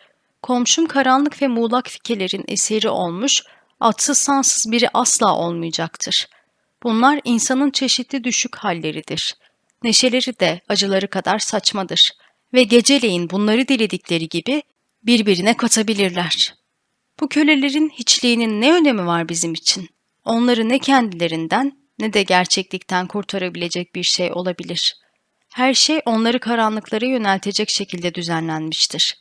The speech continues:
Tesadüfi çiftleşmeler sonucu döllendiler. Sonra kalıplarından çıkan tuğlalar gibi doğdular. Ve işte paralel diziler oluşturuyorlar ve yığınları bulutlara dek yükseliyor. Bunlar insan mı?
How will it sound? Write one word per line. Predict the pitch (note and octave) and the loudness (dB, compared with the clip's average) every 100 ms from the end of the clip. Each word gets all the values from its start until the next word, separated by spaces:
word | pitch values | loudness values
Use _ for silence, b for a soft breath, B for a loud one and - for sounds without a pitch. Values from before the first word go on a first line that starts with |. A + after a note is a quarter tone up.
| _ _ _ _ - | _ _ _ _ -6
Tesadüfi | A#3+ - A3 G#3+ A3+ C#4 C#4 | -2 0 2 0 0 -2 0
çiftleşmeler | - - C4 - B3 A#3 A#3+ | -2 0 -2 0 -2 0 2
sonucu | - A3 F#3 G3 | 0 0 -4 -4
döllendiler. | G#3+ F#3 F3 E3+ F3 E3+ E3 - - b b - | 0 0 0 -4 -4 -4 -4 -6 -8 b b -12
Sonra | - C4 C#4 C4+ C4+ | -4 0 2 4 2
kalıplarından | - B3 A3 - G#3+ G#3+ G#3+ G#3+ | 0 -2 0 0 -2 0 0 0
çıkan | - - G3+ | -2 0 -2
tuğlalar | F#3+ A3+ A3+ A#3+ A3 | -2 -4 -2 0 0
gibi | F#3+ G3 A3+ | -2 -8 -4
doğdular. | G#3 F#3 F3+ F3+ E3+ - - _ _ _ _ _ - | -4 -4 -4 -4 -2 -2 -6 _ _ _ _ _ -2
Ve | B3+ | 2
işte | - - C4 G#3+ _ _ _ _ | 2 2 0 -4 _ _ _ _
paralel | - B3+ B3 C4 C4+ A3+ | 0 2 6 6 4 2
diziler | G3 F#3+ F3+ - | -2 0 0 -2
oluşturuyorlar | G3 F3+ - F#3+ F#3 F3 G3 C4 - b b b - | -6 -4 -4 -4 -2 -2 0 -2 -2 b b b 0
ve | |
yığınları | C4+ G#3 A3 A3 G#3+ F#3+ A3+ | 2 2 2 2 0 0 -2
bulutlara | G#3+ G#3 - G3+ F#3+ | -4 -6 -4 -2 -2
dek | F#3 - | -4 -6
yükseliyor. | F#3+ - - F3 E3+ F3+ - - _ _ _ - | -12 -6 -4 -4 -6 -6 -10 -14 _ _ _ -8
Bunlar | A#3+ B3+ B3+ | 0 2 2
insan | G#3+ F3+ - D4+ | 0 0 0 2
mı? | D#4+ G3+ | 0 -2